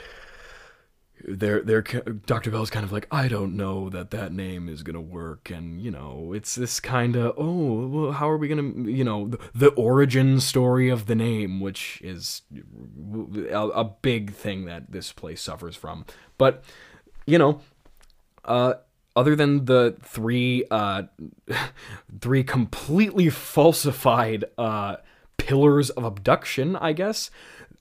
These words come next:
they learn no abduction in this scene, and Conan Doyle leaves and <laughs> doesn't learn anything. So then we, we go into scene three, uh, and in this scene,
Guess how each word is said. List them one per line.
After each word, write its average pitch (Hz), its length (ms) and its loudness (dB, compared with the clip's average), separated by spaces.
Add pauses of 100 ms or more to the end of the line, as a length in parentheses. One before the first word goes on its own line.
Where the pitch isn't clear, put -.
(120)
they 127 220 6
learn 185 440 2 (160)
no 131 360 8
abduction 170 520 4
in 104 140 -4
this 107 140 -2
scene, 110 320 -2
and 120 320 0
Conan 139 300 4
Doyle 143 380 8
leaves 127 400 0
and 160 160 6
<laughs> - 0 -
doesn't 135 440 -2 (320)
learn 175 340 8
anything. 110 560 -2 (800)
So 180 220 2
then 170 240 8
we, 160 200 8
we 151 200 4
go 135 180 6
into 127 140 0
scene 117 300 0
three, 185 560 -4 (920)
uh, 113 320 0 (300)
and 127 140 2
in 127 80 2
this 156 160 4
scene, 185 340 2